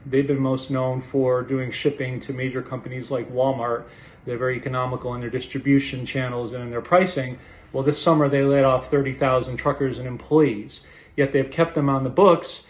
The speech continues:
as employees because they paid them severance packages. When those packages run out, those employees then come off the books. <clears throat> The perception is the company's doing well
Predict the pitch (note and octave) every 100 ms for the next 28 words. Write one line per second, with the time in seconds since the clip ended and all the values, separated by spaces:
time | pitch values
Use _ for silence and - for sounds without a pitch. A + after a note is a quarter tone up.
0 | - - C3+ C3+ B2+ F#3+ D#3+ C#3+ - D3+
1 | C3 C3+ C3+ C#3 C3+ C3 - E3 D#3 C#3+
2 | - C3 A2 B2+ A#2 A2 A2+ B2 B2 -
3 | C3+ C3 C3+ B2 A#2 C3 E3 F3+ E3 -
4 | - - - - D3 C#3 C#3 D#3 C#3+ C#3+
5 | C#3 - C#3 D3+ D3+ C3 A#2+ - - -
6 | - - C#4 E3+ D3 C#3 - F3 - D#3
7 | C#3+ C3 C3+ D3+ C#3+ C#3 C3 C#3 C3 D#3+
8 | F3 D3 D3